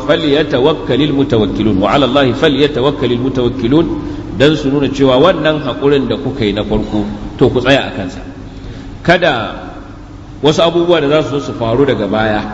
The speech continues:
na gallaza muku, na cutar da ku, na matsa muku, na takura muku, na nuna muku ƙiyayya da gaba ya sa tawakkalin da kuka yi na farko ya yi rauni.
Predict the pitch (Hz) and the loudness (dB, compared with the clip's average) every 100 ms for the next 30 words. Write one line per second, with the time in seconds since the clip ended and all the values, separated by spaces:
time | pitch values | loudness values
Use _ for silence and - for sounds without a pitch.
0 | - - - 107 127 127 135 123 104 107 | -10 -12 -8 0 2 2 2 2 2 0
1 | 107 107 - - 131 - 131 131 131 104 | 0 -2 -6 -4 -4 -2 0 0 0 -2
2 | - 101 - 127 135 139 120 104 - - | -4 -6 -4 0 2 2 0 -2 -2 -2
3 | 98 135 156 - 127 120 120 - - - | -4 0 0 0 -2 -2 -4 -6 -10 -12
4 | - - - - - - - - 120 156 | -12 -12 -12 -12 -12 -12 -12 -2 2 4
5 | 170 147 139 143 127 - 123 151 147 123 | 6 4 2 2 0 2 2 4 4 2
6 | 104 101 104 110 117 113 101 143 117 98 | -2 -2 -2 0 0 -2 -2 -2 -2 -4
7 | 107 127 - - 123 135 135 113 - - | -2 -2 -2 -2 0 2 0 0 -2 -2
8 | 107 107 113 110 - 117 110 92 95 98 | 0 0 0 -2 0 2 4 4 4 2
9 | 95 95 95 | 2 2 2